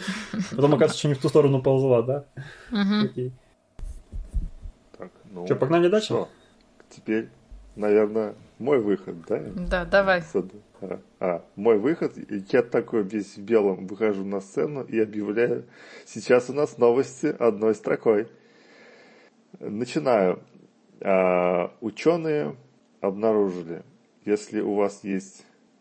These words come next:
Speaker 3: клыки, то вы подвержены влиянию шаманов.
Speaker 2: <laughs>
Speaker 3: И вас могут превратить в зверей. Но вы, собственно, т-, теперь знаете, что делать.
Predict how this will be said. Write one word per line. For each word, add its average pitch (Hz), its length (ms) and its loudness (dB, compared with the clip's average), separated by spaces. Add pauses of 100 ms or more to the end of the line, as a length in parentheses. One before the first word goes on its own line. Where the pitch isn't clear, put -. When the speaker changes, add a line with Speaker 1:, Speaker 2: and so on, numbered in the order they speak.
(100)
Speaker 3:
клыки, 127 580 -6 (460)
то 104 380 2 (400)
вы 110 280 -2
подвержены 127 640 0
влиянию 127 640 0
шаманов. 143 580 -2 (380)
Speaker 2:
<laughs> - 0 -
Speaker 3:
И 190 540 2 (180)
вас 127 320 4
могут 139 460 4
превратить 120 680 0
в 113 60 -14
зверей. 123 760 0 (360)
Но 104 140 -2
вы, 127 160 2
собственно, 131 520 -2 (300)
т-, - 100 -18
теперь - 300 2
знаете, 139 460 2
что 131 200 2
делать. 123 560 0